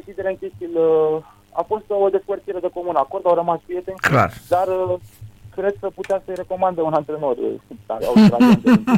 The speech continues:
Speaker 1: sau un antrenor, uh, de acolo din top, pentru că nu poți să fii în top, uh, fără un antrenor care să fi jucat în topurile mondiale ale tenisului sau care să fi câștigat, uh,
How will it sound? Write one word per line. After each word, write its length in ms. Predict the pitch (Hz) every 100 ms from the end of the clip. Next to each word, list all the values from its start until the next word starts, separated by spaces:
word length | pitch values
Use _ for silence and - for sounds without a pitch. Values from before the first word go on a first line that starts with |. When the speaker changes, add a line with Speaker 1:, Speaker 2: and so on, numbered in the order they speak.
| - 226 - 214 - 208 -
Speaker 1:
sau 160 | 135
un 80 | 131
antrenor, 500 | 131 131 131 139 139
uh, 260 | 131 127 127
de 80 |
acolo 280 | 123 131 139 120
din 120 | 113 113
top, 140 | 165 - - - _ _
pentru 240 | 190 180 185
că 80 | 180
nu 80 |
poți 200 | 190 180
să 60 | 135 135
fii 100 | 147
în 60 |
top, 180 | 127 156 -
uh, 140 | 147 143
fără 180 | - 156
un 160 | 151 143
antrenor 400 | 127 - 120 143
care 340 | 143 135 131 - - - - - 110 104
să 80 | 143
fi 100 | 135
jucat 300 | 120 - 160 - - 117
în 120 | 113 123 -
topurile 600 | 139 - - 170 147 127 120
mondiale 400 | 120 127 135 120
ale 140 | 107
tenisului 420 | - 156 165 165 151
sau 140 | 156 156
care 200 | 143 139
să 60 | 139
fi 80 | 104 - - - _ - -
câștigat, 500 | 131 - - 151 147
uh, 100 | 135